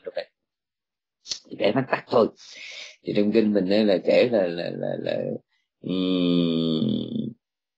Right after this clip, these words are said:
thì nó có một cái loại ngạ quỷ. Chuyện là nó nhiều chuyện, nó ly kỳ lắm, nhưng mà thôi, cái, cái duyên mình tới đây thôi. À, có cái loại ngạ quỷ nó kêu là Vemanika. Vemanika. Vemanika nó từ cái chữ Phạn là, là, là quý man á.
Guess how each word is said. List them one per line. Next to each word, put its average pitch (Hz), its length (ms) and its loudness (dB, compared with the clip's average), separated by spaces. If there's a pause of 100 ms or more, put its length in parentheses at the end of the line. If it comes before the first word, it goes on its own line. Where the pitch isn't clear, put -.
(100)
thì 87 140 2
nó 101 160 6
có 143 120 6
một 120 180 2
cái 127 80 4
loại 87 140 4
ngạ 92 160 -2
quỷ. 90 500 2 (380)
Chuyện 104 200 2
là 95 60 2
nó 120 100 2
nhiều 123 260 4
chuyện, 104 140 0
nó 151 60 6
ly 151 180 6
kỳ 113 280 0
lắm, 156 140 -8
nhưng 117 160 -10
mà - 120 -6
thôi, 98 140 -4
cái, 110 160 -2
cái 120 140 0
duyên 110 240 6
mình 82 100 -10
tới 113 100 2
đây 101 260 2
thôi. - 160 -16
À, 87 200 -4 (580)
có 113 120 0
cái 113 120 0
loại 80 120 6
ngạ 92 120 0
quỷ 90 260 2
nó 135 120 0
kêu 110 100 2
là 87 60 0 (140)
Vemanika. 113 920 2 (500)
Vemanika. 113 1160 0 (720)
Vemanika 110 580 2
nó 139 120 4
từ 85 180 4
cái 104 160 0
chữ 90 60 -2 (140)
Phạn 65 300 -2
là, 98 220 -2
là, - 200 -4
là 50 120 -2
quý 139 360 4
man 113 340 4
á. 185 120 4